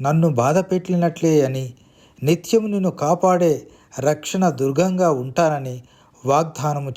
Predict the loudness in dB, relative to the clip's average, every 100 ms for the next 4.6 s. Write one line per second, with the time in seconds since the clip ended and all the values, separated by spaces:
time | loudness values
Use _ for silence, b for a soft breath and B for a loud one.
0 | -4 -4 -6 -4 -2 -2 -8 _ _ -4
1 | 0 2 2 2 0 -6 _ b b b
2 | b b _ _ -4 0 2 2 -2 -4
3 | -14 -6 -2 0 2 0 0 -6 _ -2
4 | 0 2 2 0 -2